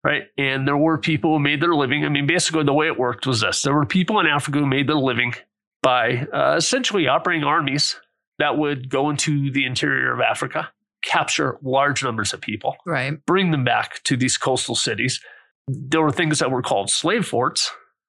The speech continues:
Speaker 1: where they would be held.
Speaker 2: I've seen, I've seen pictures. In fact, I was in one that in, um, in the Virgin Islands.
Speaker 1: Yeah.
Speaker 2: Yeah.
Speaker 1: Yeah.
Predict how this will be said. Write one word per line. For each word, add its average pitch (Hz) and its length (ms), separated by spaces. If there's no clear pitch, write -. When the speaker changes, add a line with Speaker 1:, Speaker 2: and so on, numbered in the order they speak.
Speaker 1:
where 135 120
they 143 100
would 143 180
be 147 100
held. 127 380
Speaker 2:
I've 131 80
seen, 127 420
I've 139 120
seen 131 200
pictures. 135 240
In 143 80
fact, 135 220
I 143 320
was 143 200
in 170 220
one 123 280
that 123 180
in, 127 280
um, 117 480
in 127 220
the 123 60
Virgin 127 280
Islands. 117 420
Speaker 1:
Yeah. 160 160
Speaker 2:
Yeah. 123 320
Speaker 1:
Yeah. 156 240